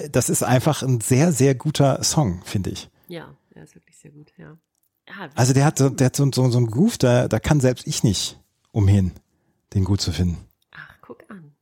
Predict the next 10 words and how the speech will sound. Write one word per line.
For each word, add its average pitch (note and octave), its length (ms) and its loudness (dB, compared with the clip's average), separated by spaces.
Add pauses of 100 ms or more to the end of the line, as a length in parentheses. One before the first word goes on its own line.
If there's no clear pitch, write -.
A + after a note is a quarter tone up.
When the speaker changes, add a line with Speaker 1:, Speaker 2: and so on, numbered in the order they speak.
Speaker 2:
Hm? G3+ 300 -20 (120)
Speaker 1:
Ne? G2+ 160 -4 (420)
Das, - 220 -2
das - 380 0
ist C3+ 220 -2
Scheiß C3 340 -2
mit G#2+ 180 0
Bills, C3+ 360 0
Bills, B2 240 -4
Bills. B2+ 180 0